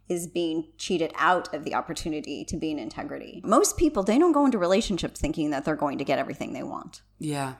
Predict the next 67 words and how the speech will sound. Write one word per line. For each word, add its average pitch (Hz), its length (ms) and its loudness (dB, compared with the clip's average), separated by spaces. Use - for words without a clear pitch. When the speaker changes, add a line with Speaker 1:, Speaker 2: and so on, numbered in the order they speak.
Speaker 2:
Only 180 280 2
recently, 165 400 0
I 135 80 2
re-, 135 140 0
as 170 180 4
I 147 80 6
was 151 160 0
joking 185 280 0
with 135 140 0
you 127 80 0
about 113 240 -4
it, 117 100 -6
right? 147 180 2
I 127 60 2
was 151 120 -2
like, 156 120 -6
"I'm 160 140 -2
a 165 80 -4
co-, - 160 -10
I 143 80 -4
was 147 160 -4
a 139 40 -10
commitment 151 380 -6
phobe 113 140 -8
because 147 180 -10
I 143 80 -4
kept - 220 -8
trying 156 120 -8
to 143 60 -8
commit 147 300 -6
to - 80 -14
the 135 80 -6
wrong 131 220 -6
things 147 280 -6
and 131 80 -10
the 127 60 -6
wrong 123 160 -6
ideas, 123 480 -6
which 147 160 -8
are - 20 -6
things 147 240 -4
I 131 60 -2
didn't 120 300 -6
want 165 240 0
or 156 40 -4
things 131 200 -8
I 117 60 -6
thought - 200 -10
I 123 40 -6
needed - 280 -8
to - 80 -14
have." - 460 -6
Speaker 1:
Mm-hmm. 202 160 -2
Speaker 2:
When 156 120 2
I 156 100 2
was 165 200 -2
free 185 200 -2
to 165 80 -8
be 151 60 -4
able 139 140 -6
to - 60 -16
think, 131 240 -6
"What 139 140 -4
would 156 200 -4
be 143 140 -4
my 123 180 -6
dream 156 600 -4